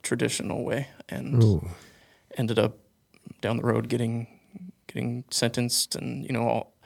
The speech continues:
Speaker 1: and I ha-, I, I knew enough at that time that I, I, I knew that I wasn't gonna let that happen. I wasn't gonna decide to go that route. Um,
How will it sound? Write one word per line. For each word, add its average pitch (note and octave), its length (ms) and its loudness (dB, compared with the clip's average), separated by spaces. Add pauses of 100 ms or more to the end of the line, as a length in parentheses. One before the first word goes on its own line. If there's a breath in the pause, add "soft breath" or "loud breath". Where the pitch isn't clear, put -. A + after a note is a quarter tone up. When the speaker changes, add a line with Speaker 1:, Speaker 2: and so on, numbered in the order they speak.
(840 loud breath)
Speaker 1:
and C3+ 140 4
I B2 80 8
ha-, A#2+ 280 4
I, A#2+ 200 2 (840)
I C3 100 4
knew C#3+ 220 8
enough A#2+ 300 6
at G#2 160 -4
that A2+ 260 0 (180)
time A2+ 380 0
that A2+ 180 -2
I, A#2 260 0 (160)
I, C3 120 2 (400)
I C#3+ 80 2
knew C3+ 480 4 (320 soft breath)
that - 140 2
I A#2 80 4
wasn't - 340 -2
gonna - 180 -6
let - 160 -6 (220)
that G1+ 140 -4
happen. - 260 -8 (100)
I C#3 140 4
wasn't B2 280 2
gonna A#2+ 260 -2 (640)
decide B2+ 420 0
to C3 80 -2
go B2+ 160 -2
that C#3+ 200 -2
route. C#3 260 -4 (140)
Um, C#3+ 280 -8